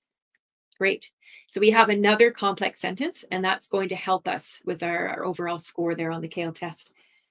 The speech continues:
The only other small thing I would adjust now is here. Because I rewrote this sentence, I took out that part about bicycles in the beginning. By saying here, "these bikes," doesn't really make sense.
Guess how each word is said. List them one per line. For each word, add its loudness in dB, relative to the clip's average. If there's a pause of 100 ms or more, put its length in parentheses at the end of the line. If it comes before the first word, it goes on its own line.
(220)
The 4
only 8
other 6
small 2
thing 0
I 4
would 0
adjust -2
now -2 (520)
is -4
here. 0 (680)
Because 8
I 12
rewrote 6
this 4
sentence, 0
I 6
took -2
out 6
that 2
part 0
about 0
bicycles 0
in -4
the -2
beginning. 0 (840)
By 10
saying 4
here, 6
"these 0
bikes," 0 (240)
doesn't -2
really 2
make -2
sense. -4